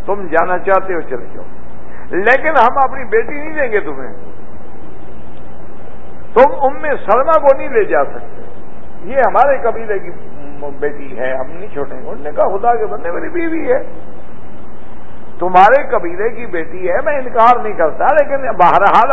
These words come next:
اب تو میری بیوی ہے۔" انہوں نے کہا، "اب زیادہ بات مت، تم نے جانا ہے جاؤ، اس کو چھوڑو۔" تو عبداللہ ابن ابی الاسود جو ہیں وہ اکیلے چلے گئے، وہ بی بی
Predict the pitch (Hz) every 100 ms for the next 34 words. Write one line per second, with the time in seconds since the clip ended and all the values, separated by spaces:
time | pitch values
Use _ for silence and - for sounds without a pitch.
0 | 226 - 302 277 294 240 254 269 214 269
1 | 294 254 240 214 196 233 240 190 202 202
2 | 226 - - 220 233 226 185 208 262 214
3 | 196 196 160 151 147 - 160 - 123 123
4 | - - - - - - - - - -
5 | - - - - - 180 139 170 170 185
6 | 165 151 151 147 143 139 156 165 156 135
7 | 123 131 127 135 - 175 185 180 175 165
8 | 151 151 147 - - - - - - -
9 | - - 180 175 214 196